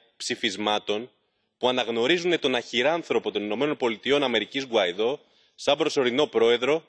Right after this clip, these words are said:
ενάντια στον εκλεγμένο πρόεδρο Μαδούρο. Η στάση της Ευρωπαϊκής Ένωσης στηρίζει το πραξικοπηματικό σχέδιο των Ηνωμένων Πολιτειών της Αμερικής,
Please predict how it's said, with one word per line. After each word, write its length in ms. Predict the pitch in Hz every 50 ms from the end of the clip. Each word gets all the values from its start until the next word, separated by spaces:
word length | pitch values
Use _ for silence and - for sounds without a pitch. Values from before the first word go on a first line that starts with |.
| _ _
ενάντια 400 | - 104 113 123 135 156 156 156
στον 180 | - - 143 131
εκλεγμένο 480 | 117 - 123 110 107 131 147 151 139
πρόεδρο 300 | - 143 147 151 139 131
Μαδούρο. 480 | 127 123 117 117 127 127 113 87 76 - _ _ _ _ _ _ _ _ _ _ _ _ _ _ _ _
Η 100 | - 113
στάση 360 | 110 - - 147 156 170 190
της 120 | 175 165 -
Ευρωπαϊκής 580 | 160 131 127 120 - 113 110 - - 151 -
Ένωσης 540 | - 120 120 120 117 110 - 135 160 - - _ _ _ _ _ -
στηρίζει 800 | - - - - 120 123 131 180 208 196 143 110 95 80 76 - _ _ _
το 100 | - 113
πραξικοπηματικό 1120 | - 120 110 - - - - 104 110 113 117 - - - 107 104 107 107 104 107 - 156
σχέδιο 320 | 147 - - - 147 139 135
των 100 | 120 117
Ηνωμένων 260 | 110 107 117 135 131
Πολιτειών 340 | - 120 113 98 - 120 123
της 100 | 120 -
Αμερικής, 640 | 123 101 95 85 82 80 - 110 120 156 - -